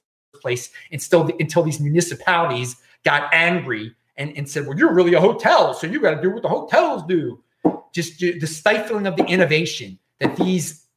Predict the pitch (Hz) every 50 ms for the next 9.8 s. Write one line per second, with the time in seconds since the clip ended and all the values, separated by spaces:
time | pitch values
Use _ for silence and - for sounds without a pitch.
0 | - 185 208 190 - 170 - - - 110 98 - - - - - _ _ _ _
1 | 156 151 151 151 - - 202 185 180 175 180 - - 123 101 95 90 87 - _
2 | _ _ _ 160 147 180 185 220 - 165 180 185 180 185 175 180 160 147 170 160
3 | 147 151 151 135 - - 320 320 - - - - - - - - _ 190 226 220
4 | 180 190 254 302 320 262 196 165 196 196 196 190 190 196 - 151 185 175 175 175
5 | - - 160 160 160 160 151 143 - - _ _ _ _ _ _ _ _ _ -
6 | 165 165 160 160 - _ _ - 160 156 156 185 175 165 143 - - _ 160 151
7 | 151 151 147 143 143 143 - - 208 208 208 208 208 208 196 190 190 196 175 147
8 | 170 165 143 170 - 160 160 151 - - - 226 226 214 220 214 190 185 185 180
9 | 185 175 190 190 165 175 180 196 - - - 131 104 98 98